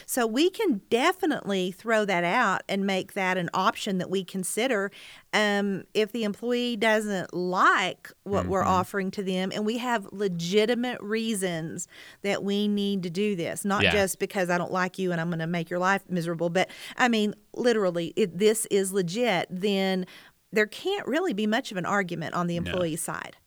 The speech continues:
Speaker 1: because
Speaker 2: No.
Speaker 1: we're doing what we're supposed to. But again, it's all about cooperation.
Speaker 2: Yeah, and especially if it's in a suspicious circumstance, you kinda throw that out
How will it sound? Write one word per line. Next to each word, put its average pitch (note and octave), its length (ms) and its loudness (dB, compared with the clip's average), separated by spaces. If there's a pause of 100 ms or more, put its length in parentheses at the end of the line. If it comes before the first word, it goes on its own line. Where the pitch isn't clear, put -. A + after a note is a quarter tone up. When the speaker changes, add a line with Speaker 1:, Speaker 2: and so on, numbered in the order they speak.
Speaker 1:
because G3 340 4
Speaker 2:
No. F#3+ 60 -2
Speaker 1:
we're C4+ 180 2
doing A#3 360 0
what G#3 160 -2
we're G3 140 0
supposed G3 440 -6
to. F#3+ 160 -2
But F3 200 -2 (440)
again, A#3+ 560 0 (120)
it's F#3 180 0
all G3 180 2
about F3 220 -2
cooperation. D3+ 640 -6
Speaker 2:
Yeah, A2+ 280 4
and A#2 180 0
especially B2 500 0
if F#2+ 120 0
it's F#2+ 200 -4
in F#2 120 -4
a F2 160 -4
suspicious - 720 -4
circumstance, F2+ 840 -4
you F#2 120 -4
kinda F2+ 260 -2
throw F2+ 440 0
that F2+ 280 0
out F2+ 240 0